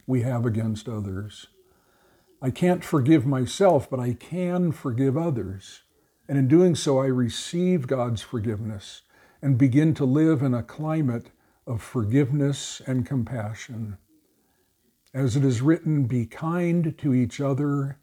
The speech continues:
tender-hearted, and forgive each other, just as in the Messiah, God has also forgiven you."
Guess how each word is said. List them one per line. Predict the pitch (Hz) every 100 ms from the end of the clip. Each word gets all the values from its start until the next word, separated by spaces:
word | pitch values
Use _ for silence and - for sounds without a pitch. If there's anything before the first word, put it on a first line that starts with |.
| _ _ _ _
tender-hearted, | - 175 175 156 123 139 123 117 117 117 - _ _
and | 131 123
forgive | - 135 110 135 160 147 131 156
each | 143 - 156
other, | 131 110 107 104 _ _ _ _ _
just | - 151 -
as | 135 117 131
in | 151
the | 165
Messiah, | 170 165 - 117 104 113 110 - _ _ _
God | 123 135 139 139
has | 123 107
also | 131 120 - 113 113 101 -
forgiven | - 113 123 110 120
you." | 110 110 98 98